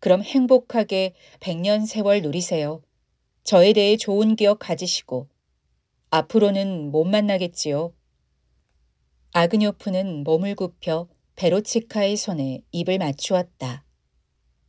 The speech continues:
그러고 나서 고요한 긴장을 느끼며 외투를 고쳐 입고 책꾸러미를 좀 더 편하게 바꿔들었다. 그리고 잠시 침묵하다가 말했다.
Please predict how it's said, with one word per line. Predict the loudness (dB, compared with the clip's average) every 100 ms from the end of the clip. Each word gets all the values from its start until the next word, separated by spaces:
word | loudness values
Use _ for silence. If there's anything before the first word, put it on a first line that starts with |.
| _ _
그러고 | 2 4 2
나서 | -2 -4 -4 -6 -6 _ _ _
고요한 | -2 2 4 2 0
긴장을 | -4 -2 2 2 2
느끼며 | -4 -8 -8 -6 -6 -10 _ _
외투를 | 2 2 0 -4 -4
고쳐 | -4 -6 -6 -2 -2
입고 | -2 -8 _ -4 -4 -4 _ _ _ _
책꾸러미를 | 0 0 2 0 2 0 -2 -2 -4 _ _ _
좀 | -8 -8 -4
더 | -2 -2 -2
편하게 | -2 0 2 2 0
바꿔들었다. | 0 -6 -6 -4 0 -2 -2 -8 -12 -12 _ _ _ _ _ _ _ _ _ _ _
그리고 | -2 -2 0 -2 -4 _ -16
잠시 | -4 -4 -2 -4
침묵하다가 | -2 0 2 2 0 -2 0 0 -2
말했다. | -2 -4 -6 _ -10 -10 -10